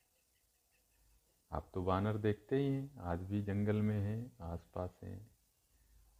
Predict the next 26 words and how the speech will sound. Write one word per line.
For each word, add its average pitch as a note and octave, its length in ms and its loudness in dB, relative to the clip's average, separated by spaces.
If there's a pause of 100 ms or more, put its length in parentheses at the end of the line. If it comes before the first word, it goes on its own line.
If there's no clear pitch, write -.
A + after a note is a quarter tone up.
उनको G2 260 0
तो A#2+ 140 2
कोई B2+ 200 4
सुध B2+ 180 0
बुध B2 260 2
नहीं A#2+ 280 4
है। F#2+ 300 -10
लेकिन G#2+ 240 -2
हनुमान A2+ 480 2
जी B2+ 120 2
ने D3 320 -2 (400)
उस C#3 240 -2
जाति G#2 560 4
में C3 280 2
भी A2+ 460 2 (1500)
ईश्वर B2 380 0
का G#2+ 580 4 (260)
स्मरण G#2+ 480 0
किया, G2 480 2 (300)
बार F#2 280 4
बार F#2 240 2
किया, F2+ 280 0
राम F2 320 0
राम F2+ 260 -2
करते E2+ 420 -4
रहे F#2+ 240 -2